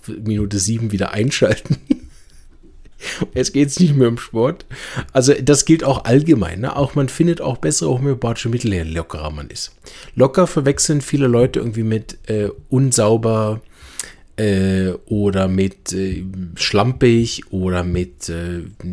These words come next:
wenig Engagement oder mit der fehlenden Körperspannung oder so, ne? Die es dann braucht oder der nötige Ehrgeiz oder so. Aber locker ist eine innere Haltung.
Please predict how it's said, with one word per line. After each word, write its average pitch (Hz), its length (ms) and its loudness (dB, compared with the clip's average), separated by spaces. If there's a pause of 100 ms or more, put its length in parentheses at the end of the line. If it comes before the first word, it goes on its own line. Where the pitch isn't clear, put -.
(180)
wenig 95 380 -2
Engagement 98 800 4
oder 95 100 -2
mit 92 120 -6
der 90 100 -2
fehlenden 95 460 -2
Körperspannung 113 880 -2
oder 101 180 -2
so, 107 280 -2
ne? 151 200 -6 (680)
Die 110 60 0
es 104 100 2
dann 101 200 0
braucht 107 480 4
oder 101 160 -2
der 95 160 0
nötige 98 380 0
Ehrgeiz 113 760 4
oder 104 200 -2
so. 120 300 -2 (360)
Aber 113 160 4
locker 135 280 4
ist - 200 -2
eine 135 160 -2
innere 113 360 -2
Haltung. 123 320 0